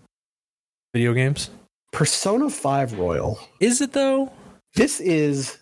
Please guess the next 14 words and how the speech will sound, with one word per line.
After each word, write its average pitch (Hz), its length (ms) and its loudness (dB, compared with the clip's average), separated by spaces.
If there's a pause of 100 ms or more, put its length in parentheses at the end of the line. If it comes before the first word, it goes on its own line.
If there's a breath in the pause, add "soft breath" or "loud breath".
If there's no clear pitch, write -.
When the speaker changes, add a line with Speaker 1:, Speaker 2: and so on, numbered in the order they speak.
(120)
Speaker 2:
the - 80 -8
Persona 196 400 -2
five 160 380 0
Royal 127 400 0
episode, 110 580 0
and 113 100 -6
I'd 233 180 -2
like 220 180 0
to - 60 -6
start 151 220 0
by 123 80 0
Speaker 1:
Oh. 123 40 0
Speaker 2:
saying 120 280 0
this, 104 300 0